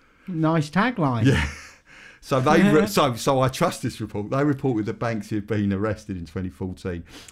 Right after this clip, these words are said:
Speaker 2: They reported that Paul Honer from Liverpool was arrested, and it, they, they allegedly said that the B B C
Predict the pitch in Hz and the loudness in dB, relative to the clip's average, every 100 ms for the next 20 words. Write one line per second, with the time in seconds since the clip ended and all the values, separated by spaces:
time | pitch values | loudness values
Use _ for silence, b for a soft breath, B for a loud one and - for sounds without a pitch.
0 | - 117 117 - 156 120 107 - 147 160 | -2 0 2 2 2 2 0 0 2 2
1 | 135 139 135 117 95 101 B B - 120 | 4 4 4 2 0 -4 B B -4 -2
2 | 117 143 123 110 101 95 95 98 95 - | 2 0 0 -2 -2 -2 -2 -2 -4 -6
3 | 98 - 104 104 98 107 104 98 - - | -8 -4 -2 -2 -2 -2 0 -2 -6 -4
4 | 101 101 110 113 101 101 - 90 87 87 | -2 0 4 2 2 -2 -2 -4 -4 -6
5 | - - 87 90 92 95 92 82 92 - | -8 -6 -6 -6 -4 -2 -2 -2 -4 -8
6 | - 98 87 | -8 -6 -6